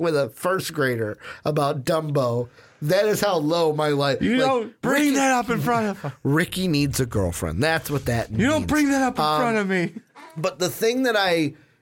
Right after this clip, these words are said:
Speaker 1: is rubbing me the wrong way from this trailer is, did, did he need a sidekick? Did the villain need a sidekick? Did he?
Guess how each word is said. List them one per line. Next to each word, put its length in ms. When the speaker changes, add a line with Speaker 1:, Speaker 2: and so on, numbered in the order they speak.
Speaker 1:
is 240
rubbing 400
me 140
the 160
wrong 320
way 260
from 280
this 200
trailer 720
is, 800
did, 380
did 160
he 140
need 220
a 40
sidekick? 560
Did 160
the 60
villain 360
need 160
a 40
sidekick? 680
Did 180
he? 200